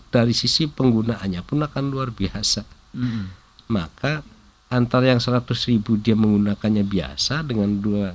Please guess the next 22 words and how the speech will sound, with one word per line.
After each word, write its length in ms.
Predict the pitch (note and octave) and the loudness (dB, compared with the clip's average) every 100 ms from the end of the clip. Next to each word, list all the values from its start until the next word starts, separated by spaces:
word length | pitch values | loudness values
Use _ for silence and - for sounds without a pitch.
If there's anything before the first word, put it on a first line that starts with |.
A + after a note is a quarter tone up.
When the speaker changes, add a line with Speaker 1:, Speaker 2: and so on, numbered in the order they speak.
| - | -8
Speaker 1:
kurangnya 320 | B2 A2+ G#2+ G2+ | -4 0 2 0
seratus 400 | G#2+ G#2 F#2+ - | -2 -4 -6 -8
juta, 240 | G2 A#2 | -4 -2
nah 160 | G2+ - | -2 -2
ini 320 | B2 F#3+ E3+ | 2 4 2
yang 80 | A#2+ | -2
akan 320 | A#2 B2+ C3 | -2 0 2
merubah 480 | B2 A#2 A2 F2+ E2+ | 2 2 2 -4 -4
pola 320 | - A2+ A2 | -4 -2 -2
pikir. 640 | - C#3 - - A#2 A#2 - - _ | -4 -6 -6 -4 -2 -2 -10 -20 _
Speaker 2:
Hmm. 640 | C#3+ D3+ D#3+ D#3+ D#3+ D#3 C#3+ | -12 -10 -10 -10 -12 -12 2
Speaker 1:
Ini 320 | C#3 A#2+ G2 | 6 6 4
yang, 80 | D#2+ - - _ _ _ _ _ - - | -2 -12 -20 _ _ _ _ _ -20 -12
makanya 560 | G2 F2 F2+ G#2 D#3 F#3 - A#2 | -6 -4 0 2 2 0 -6 -6
Speaker 2:
Ya, 240 | G#2 G2+ | -4 -4
ya, 240 | G2 F#2 C#2 | -8 -10 -10
ya. 220 | F2+ F#2 | -14 -4
Speaker 1:
ini 240 | A2+ C3+ | 2 4
mesti 320 | C3 A2+ - | 4 2 0
kita 720 | A2 G#2+ - G2 F2+ E2+ D#2+ E2 | -4 -4 -2 -2 -2 -4 -8 -8
ini. 240 | F#2 D#2+ - - | -8 -8 -14 -12
Jadi 320 | - G#2+ C#3+ | -4 0 0